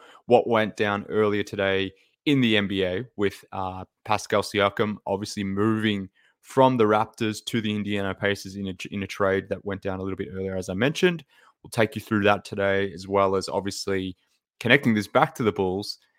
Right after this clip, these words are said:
And I'm trying to s-, understand if this Siakam deal has any relevance or way forward with the whole Zach LaVine stuff. So, uh, before closing out the show with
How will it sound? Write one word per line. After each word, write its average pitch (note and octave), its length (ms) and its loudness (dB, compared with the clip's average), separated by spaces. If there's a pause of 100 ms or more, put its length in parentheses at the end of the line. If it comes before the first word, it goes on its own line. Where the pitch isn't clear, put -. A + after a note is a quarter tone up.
(220)
And G#2 140 0
I'm A2 120 0
trying D3 260 2
to C#3+ 100 -8
s-, - 120 -4
understand G#2+ 520 2
if G2 140 -4
this - 180 -4
Siakam G2 420 0
deal G2 220 0
has F#2+ 300 0
any G2 500 -2 (300)
relevance G#2 880 2
or G2 260 0
way G2 220 4
forward G2 400 0
with F#2 140 -6
the F2+ 80 -2
whole F#2 160 0
Zach F2+ 260 -4
LaVine F2 320 -8
stuff. E2+ 280 -12
So, F2+ 440 -4
uh, F2+ 180 -2
before F#2+ 240 -4
closing F#2+ 360 0
out F#2 80 -8
the F#2 80 -10
show F#2 240 -6
with F2+ 320 -8